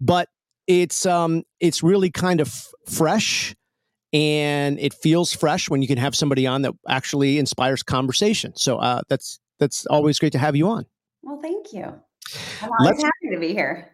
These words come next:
Speaker 2: <laughs>
Speaker 1: Yeah, no, it's, it, it, it's great. Let's get to, um, you know, something that I, I can't believe we're, we're knocking on the door of October, um, and the Autism Health Summit, which is something that you have, you, you are pioneering,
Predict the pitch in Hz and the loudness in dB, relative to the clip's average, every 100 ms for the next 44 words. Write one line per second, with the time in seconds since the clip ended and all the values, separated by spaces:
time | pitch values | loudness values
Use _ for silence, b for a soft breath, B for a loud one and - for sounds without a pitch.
0 | - 220 240 175 156 220 170 131 - 160 | -4 2 4 4 4 2 2 0 0 0
1 | 165 160 165 156 139 - 170 123 131 220 | 2 2 2 2 0 0 0 2 0 0
2 | - 233 - - 175 165 156 143 135 135 | 0 -2 0 2 4 2 2 2 2 0
3 | 139 - 147 139 - 165 165 143 160 139 | 0 0 2 2 0 0 2 0 0 -2
4 | - 180 147 143 147 143 120 127 131 127 | 0 -2 0 2 4 4 4 0 2 0
5 | 143 156 147 139 131 127 123 120 113 117 | 0 0 0 2 2 2 2 0 0 -2
6 | - 233 220 120 123 147 B B B B | 0 4 4 4 2 0 B B B B
7 | - 139 139 135 139 - 160 156 147 143 | 0 2 4 4 2 0 0 2 2 2
8 | 131 143 - 160 180 202 - 190 143 156 | 2 0 2 2 2 0 0 2 2 2
9 | 151 139 _ _ - 185 - - - 123 | 0 -2 _ _ 2 2 0 -4 -2 0
10 | 113 123 _ 131 127 - 131 120 - 147 | 0 -2 _ 0 2 2 2 0 0 0
11 | 147 131 135 151 131 - 147 135 156 127 | 2 2 2 2 0 -2 -2 0 2 2
12 | 117 - 127 123 120 151 214 302 | 2 0 0 2 2 2 2 0